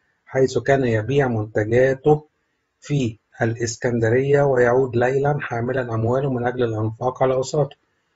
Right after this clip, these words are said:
ولكن جاء اليوم المشؤوم وتساقطت الأمطار، ولم يتمكن محمد من بيع منتجاته، فاتجه للقطار عائدا ليفاجأ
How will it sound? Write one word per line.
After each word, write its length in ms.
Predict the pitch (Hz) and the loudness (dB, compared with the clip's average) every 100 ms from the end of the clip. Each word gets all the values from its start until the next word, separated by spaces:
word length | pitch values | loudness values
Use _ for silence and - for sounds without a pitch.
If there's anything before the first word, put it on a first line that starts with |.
| _ - | _ -2
ولكن 600 | 117 131 151 - 104 104 | 4 6 6 4 -2 2
جاء 300 | 127 131 120 | 2 2 0
اليوم 400 | 117 123 135 127 | 0 0 0 0
المشؤوم 580 | 123 120 131 147 131 110 | -2 -4 -2 0 0 -2
وتساقطت 880 | 107 117 110 117 113 - - 139 | -4 -4 -2 -2 0 0 0 0
الأمطار، 640 | 120 113 110 113 127 147 151 _ _ _ _ - | -2 -4 -4 -2 0 0 -2 _ _ _ _ 0
ولم 340 | 120 147 170 | 2 4 2
يتمكن 640 | 117 107 117 127 - 123 117 | 0 -2 -4 -4 -4 -4 -4
محمد 760 | 110 - 123 120 120 120 117 113 _ _ | -4 -4 -4 -2 -2 -4 -6 -12 _ _
من 300 | 113 110 101 | -4 -2 -2
بيع 480 | 104 110 120 127 123 | 0 2 4 2 0
منتجاته، 640 | 135 131 135 113 101 - _ _ _ _ _ _ _ _ _ _ _ _ _ _ _ _ _ _ _ _ _ | -2 -4 -2 -2 -4 -6 _ _ _ _ _ _ _ _ _ _ _ _ _ _ _ _ _ _ _ _ _
فاتجه 480 | - 147 - 170 147 | -2 4 6 8 8
للقطار 500 | 131 123 120 139 143 | 6 2 -2 0 2
عائدا 420 | 123 117 131 151 | 2 2 2 2
ليفاجأ 920 | 147 131 123 117 135 139 135 123 151 | 2 2 2 0 0 2 2 2 2